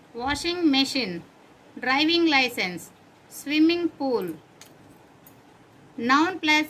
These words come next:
adverb. Hanger on. Passerby. Noun plus verb. Train spotting. Rainfall.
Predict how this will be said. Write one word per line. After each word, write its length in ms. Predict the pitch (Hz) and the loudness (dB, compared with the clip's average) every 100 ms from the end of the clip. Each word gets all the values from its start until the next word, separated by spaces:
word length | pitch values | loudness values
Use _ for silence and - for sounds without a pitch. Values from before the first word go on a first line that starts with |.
| - | 0
adverb. 560 | 262 269 240 214 190 - - _ - _ _ _ _ _ _ _ - - - - - - - - - - | 2 2 0 -6 -8 -12 -20 _ -20 _ _ _ _ _ _ _ -20 -20 -20 -20 -20 -20 -20 -20 -10 0
Hanger 440 | 269 311 330 320 | 2 4 2 0
on. 460 | 262 254 240 196 170 - - - - - - | -2 0 0 0 -8 -16 -20 -20 -20 -20 -4
Passerby. 840 | 254 269 294 294 247 240 202 170 - - _ - - - - - - - - - | 0 0 -2 -4 2 2 2 -2 -12 -20 _ -20 -20 -20 -20 -20 -20 -20 -18 -8
Noun 460 | 233 262 330 370 | 2 4 4 0
plus 340 | 320 302 302 302 | 0 2 2 -2
verb. 500 | 254 254 196 160 - - _ - - _ _ - _ | -4 -2 -4 -6 -16 -20 _ -20 -20 _ _ -20 _
Train 360 | 269 285 330 359 | 2 4 4 0
spotting. 680 | - 294 277 277 175 160 - _ _ _ _ _ _ - - | -10 -4 -4 -4 -6 -8 -10 _ _ _ _ _ _ -20 -14
Rainfall. 800 | 233 277 320 320 294 240 185 | -2 2 2 0 -2 -4 -4